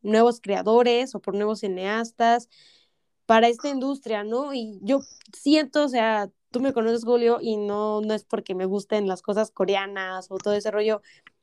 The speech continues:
pero siento que el trabajo que está haciendo Corea del Sur para pues, tanto su, su industria musical como su industria cinematográfica es algo que,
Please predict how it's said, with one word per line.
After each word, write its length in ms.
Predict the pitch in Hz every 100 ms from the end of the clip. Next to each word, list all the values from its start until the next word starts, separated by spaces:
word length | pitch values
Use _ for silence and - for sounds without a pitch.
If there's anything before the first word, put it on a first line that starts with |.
| _ -
pero 400 | 254 254 247 226
siento 380 | - 262 277
que 400 | - 269 240 226 _ _
el 200 | 240 233
trabajo 400 | 240 233 226 277
que 80 | 277
está 180 | 277 233
haciendo 640 | 226 247 240 240 247 240
Corea 280 | 208 214 214
del 160 | 226 226
Sur 340 | 226 226 202
para 520 | - 208 196 185 180 _ _ _ _ _ _ _ _ _ -
pues, 260 | 233 233 -
tanto 460 | 247 240 233 233
su, 560 | 226 - 220 214 214 214
su 100 | 247
industria 640 | 233 226 226 240 254 294
musical 580 | 302 269 233 - 202 220
como 220 | 220 208
su 100 | 208
industria 320 | 202 196 208 262
cinematográfica 1080 | - 226 202 190 196 202 220 - 226 233 254 _ _ _ _ _ _ _ -
es 120 | 240
algo 240 | 285 302
que, 280 | 302 233 -